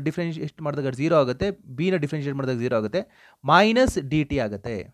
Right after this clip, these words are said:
ಮೈನಸ್ ಡಿ ಟಿ. ನಾವು ಇಲ್ಲಿ very important point ಏನು ಅಂದ್ರೆ ಲಿಮಿಟ್ ಚೇಂಜ್ ಆಗುತ್ತೆ ನೋಡ್ಕೊಳ್ಳಿ. ಲಿಮಿಟ್ ಚೇಂಜಸ್‌ನ ನೀವು ಕರೆಕ್ಟಾಗಿ ಚೇಂಜ್ ಮಾಡ್ಕೊಳ್ಬೇಕು.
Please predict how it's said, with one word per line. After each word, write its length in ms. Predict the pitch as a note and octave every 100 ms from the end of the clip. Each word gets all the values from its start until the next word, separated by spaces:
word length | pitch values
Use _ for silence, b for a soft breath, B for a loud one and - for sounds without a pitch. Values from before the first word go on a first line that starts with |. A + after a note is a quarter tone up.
| _ _ _ _ B2
ಮೈನಸ್ 340 | B2 C#3+ F3+
ಡಿ 120 | A2 G2
ಟಿ. 120 | D2+ b b b
ನಾವು 120 | A3+
ಇಲ್ಲಿ 200 | G#3+ A3 G3+
very 140 | A3+ A#3+
important 440 | G#3+ A#3+ B3+ B3+ A3+ G3+
point 200 | F#3 E3+
ಏನು 140 | D3
ಅಂದ್ರೆ 160 | D3 G3+
ಲಿಮಿಟ್ 340 | E3+ A#3+ A3+
ಚೇಂಜ್ 220 | F#3+ C#3+
ಆಗುತ್ತೆ 260 | A#2+ G#2+ A2
ನೋಡ್ಕೊಳ್ಳಿ. 340 | G#2+ G#2 A2
ಲಿಮಿಟ್ 360 | G3 F3+ A3+ -
ಚೇಂಜಸ್‌ನ 520 | F#3 E3+ D3+ C3+ D3
ನೀವು 220 | G3 D3+ F#3+
ಕರೆಕ್ಟಾಗಿ 580 | - C#3+ _ E3+ E3 F#3 - _ _ _ _
ಚೇಂಜ್ 200 | D#3 B2+
ಮಾಡ್ಕೊಳ್ಬೇಕು. 520 | A2 G2 G#2 F#2+ F#2